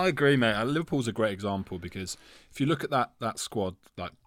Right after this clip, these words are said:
give or take a few players here and there, but basically, like, Mane from Southampton, Spurs could have signed him.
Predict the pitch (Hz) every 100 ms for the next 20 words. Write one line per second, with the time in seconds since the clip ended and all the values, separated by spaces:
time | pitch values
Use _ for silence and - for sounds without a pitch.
0 | - 110 98 95 90 - 92 90 - 98
1 | 90 - 90 87 82 78 139 127 107 104
2 | 101 120 127 123 117 113 - 110 113 98
3 | 92 92 92 120 - 262 - 101 127 160
4 | 202